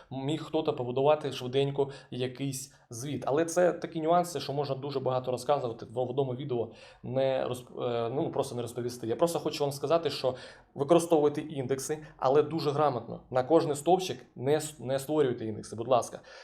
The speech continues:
Е, тим паче на реальному проєкті це ви будете с-, все проговорювати з тімлідами, техлідами, там, аналітиками, хто у вас там буде приймати ці рішення. Е, тепер дивіться,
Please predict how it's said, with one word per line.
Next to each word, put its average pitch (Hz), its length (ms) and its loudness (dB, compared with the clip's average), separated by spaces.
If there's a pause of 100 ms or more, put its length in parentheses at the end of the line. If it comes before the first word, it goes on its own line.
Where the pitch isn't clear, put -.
(120)
Е, 113 260 0
тим 131 180 -4
паче 151 260 6
на 143 80 6
реальному 151 280 6
проєкті 151 340 -2
це 139 140 -2
ви 139 80 -4
будете 139 340 -4
с-, 123 300 -8
все 135 400 -2 (180)
проговорювати 131 640 4
з 127 100 -8
тімлідами, 131 560 0
техлідами, 127 640 -2
там, 110 180 -4
аналітиками, 120 580 -6
хто 123 180 -8
у 117 60 -4
вас 120 200 -4
там 113 140 -8
буде 117 300 -4 (220)
приймати 123 360 -2
ці 131 140 -8
рішення. 120 380 -6 (340)
Е, 117 280 -2
тепер 196 300 4
дивіться, 170 420 0